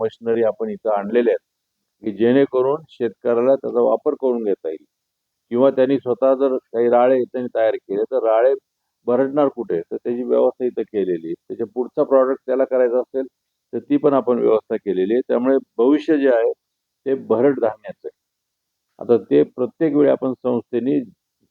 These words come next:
पुढं भविष्यात काय होणार आहे, त्याचा नेहमी विचार केलाय आणि त्या पद्धतीने आपण भरड धान्यासाठी इथं प्रात्यक्षिके केलेली आहेत. म्हणजे, अ, पिकं पण काही प्रमाणात दाखवलेली आहेत आणि त्यापेक्षा जे प्रॉडक्ट आपण दाखवण्याचा आपण प्रयत्न केलेला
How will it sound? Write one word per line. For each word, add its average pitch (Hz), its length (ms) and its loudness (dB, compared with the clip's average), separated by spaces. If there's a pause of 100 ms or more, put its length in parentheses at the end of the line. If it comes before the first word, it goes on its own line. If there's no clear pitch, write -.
पुढं 135 200 4
भविष्यात 139 460 0 (120)
काय 143 120 2
होणार 127 260 2
आहे, 131 80 2
त्याचा 127 300 -4
नेहमी 120 260 -4
विचार 123 300 -4
केलाय 98 340 -4 (580)
आणि 104 200 -10
त्या 127 120 4
पद्धतीने 117 540 -2
आपण 123 360 0
भरड 117 240 2
धान्यासाठी 110 760 -6
इथं 120 220 -8
प्रात्यक्षिके 107 640 -8
केलेली 90 400 -6
आहेत. 104 80 -2 (580)
म्हणजे, 107 340 2
अ, 95 500 -4 (120)
पिकं 127 240 -2
पण 147 200 2
काही 131 180 0
प्रमाणात 117 420 -2
दाखवलेली 107 560 -6
आहेत - 280 -10
आणि 107 160 -14
त्यापेक्षा 120 580 -2 (200)
जे 117 80 -4
प्रॉडक्ट 131 480 2
आपण 120 240 -6
दाखवण्याचा 104 420 -4
आपण 98 280 -6
प्रयत्न 90 300 -6
केलेला 78 380 -10